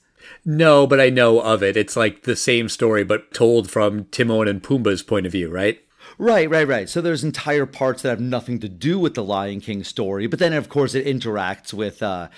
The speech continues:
Speaker 2: meeting Simba at some point. And there's something in the news, and I have to say, Al,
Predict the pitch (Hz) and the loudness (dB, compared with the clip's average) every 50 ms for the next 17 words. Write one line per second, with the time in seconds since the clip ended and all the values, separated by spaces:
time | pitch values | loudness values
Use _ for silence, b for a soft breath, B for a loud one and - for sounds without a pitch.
0 | B B B B 98 98 98 95 85 78 - - 165 170 165 160 143 139 123 117 | B B B B -10 -8 -8 -8 -8 -10 -8 -4 -2 -2 -2 0 0 0 0 0
1 | 110 - - 113 107 104 - 107 107 104 101 98 90 - - B B B B B | -2 -4 -6 -6 -6 -6 -6 -6 -6 -6 -6 -8 -10 -14 -18 B B B B B
2 | B B B 139 147 147 131 - 220 226 220 247 214 185 156 143 135 131 135 135 | B B B -2 -2 0 0 0 0 0 0 0 0 0 2 2 2 2 2 2
3 | 123 110 104 98 - - - 123 127 127 147 170 190 - 185 - - 139 123 113 | 2 0 -2 -4 -6 -8 -6 -4 -4 -2 -4 -6 -6 -6 -8 -2 0 0 2 2
4 | 104 92 82 85 85 82 | 0 -4 -6 -10 -12 -14